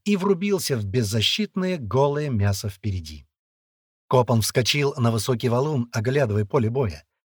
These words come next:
Северяне развалили строй и увязли. Задние ряды уперлись и сдержали врага. Много дикарей осталось лежать на тропе у поворота. Остальные набросились на беглецов и рубили их, как ботву.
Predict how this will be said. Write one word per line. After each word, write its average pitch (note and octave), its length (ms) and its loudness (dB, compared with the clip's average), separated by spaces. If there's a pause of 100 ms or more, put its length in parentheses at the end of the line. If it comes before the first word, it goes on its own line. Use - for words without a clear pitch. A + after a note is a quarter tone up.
(180)
Северяне E3 580 2
развалили D3 540 0
строй C#3+ 400 2
и A#2 240 -2
увязли. G#2 600 -2 (420)
Задние B2 500 4
ряды A#2 240 -2
уперлись A2+ 760 0
и E3+ 180 -6
сдержали B2 560 -2
врага. F#2+ 440 -6 (480)
Много F#3+ 460 2
дикарей F#3 440 -2
осталось C3+ 440 -2
лежать C#3 340 -4
на A2+ 100 0
тропе C#3+ 300 -4
у G2 120 0
поворота. B2 520 -4 (480)
Остальные C#3 720 0
набросились C3+ 680 -2
на B2+ 80 -2
беглецов A2 720 -4
и G3 120 2
рубили F3+ 460 -4
их, - 120 -10
как A2 200 -4
ботву. E2+ 560 -8